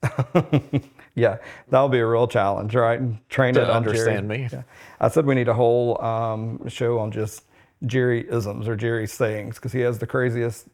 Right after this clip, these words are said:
Speaker 1: sayings, and when you combine it with his accent. <laughs>
Speaker 2: Those are just the ones that come out. You should hear what's going on internally. <laughs>
Speaker 1: All right, well, we're gonna,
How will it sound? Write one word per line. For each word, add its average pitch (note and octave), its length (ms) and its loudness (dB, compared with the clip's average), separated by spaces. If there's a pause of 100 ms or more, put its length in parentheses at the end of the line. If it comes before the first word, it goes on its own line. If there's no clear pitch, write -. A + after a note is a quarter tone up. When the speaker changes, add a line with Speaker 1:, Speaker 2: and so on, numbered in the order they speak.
Speaker 1:
sayings, B2+ 540 -2
and A#2 240 -4
when A#2+ 100 -4
you A#2+ 80 -4
combine A#2+ 320 2
it A2+ 60 -6
with A#2+ 100 -4
his B2 140 0
accent. C3 480 -2 (220)
<laughs> - 220 -20
Speaker 2:
Those A2+ 200 -2
are G2+ 80 -4
just G2 220 -6
the G2+ 60 -12
ones F#2+ 200 -8
that - 140 -14
come F#2+ 180 -10
out. G#2 240 -10
You B2 60 -10
should A2+ 240 -4
hear G#2+ 100 -2
what's G#2 220 -6
going G#2+ 280 -6
on B2+ 160 0
internally. A#2+ 920 -4 (400)
<laughs> - 0 - (1900)
Speaker 1:
All C#3 120 6
right, A#2 180 2
well, D3 180 4
we're D#3+ 140 6
gonna, D#3+ 220 4